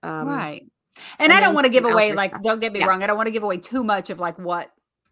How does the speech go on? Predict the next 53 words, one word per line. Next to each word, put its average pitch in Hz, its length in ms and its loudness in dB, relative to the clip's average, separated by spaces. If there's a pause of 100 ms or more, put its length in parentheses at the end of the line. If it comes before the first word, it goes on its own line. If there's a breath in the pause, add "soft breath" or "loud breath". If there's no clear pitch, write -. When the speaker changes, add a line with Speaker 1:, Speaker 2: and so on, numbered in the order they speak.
Speaker 2:
she's 233 240 -6
doing 349 260 0
out 175 140 -8
there, 175 140 -6
'cause 196 100 -8
I 254 40 -4
don't 262 120 -2
want 226 200 -6
somebody 208 480 -4
else 190 240 -6
to, 175 140 -6
like, 170 240 -8
it's 220 180 -6
her, 226 340 -4
it's 196 200 -12
her 226 180 -4
show 202 260 -8
to 185 80 -12
share 175 180 -8
the 175 80 -14
formula 156 540 -10
up, 143 260 -18
<laughs> - 40 -16 (200)
Speaker 1:
Yeah. 220 140 2
Speaker 2:
right? 220 260 -4
Speaker 1:
Well, 359 260 6 (100)
yeah, 330 280 8
and, 302 180 4
Speaker 2:
But 262 160 -8
Speaker 1:
and - 120 -10 (600)
a 320 80 0
lot 339 240 4
of 196 80 -2
people 269 240 -4
do 190 560 -2 (240)
Speaker 2:
Right, 233 440 4
Speaker 1:
the - 0 -
Speaker 2:
exactly. 226 360 2
Speaker 1:
V 208 140 2
I 175 100 4
P 165 160 -4
at 175 80 -4
the - 60 -14
beginning. 165 440 -4
Yeah. 175 280 2
Speaker 2:
Yes, 196 480 -2
yes, 226 320 -2
and 233 220 -10
so, 226 460 -6
uh, 196 280 -10
so 208 260 -10
in 190 140 -14
your 302 340 -10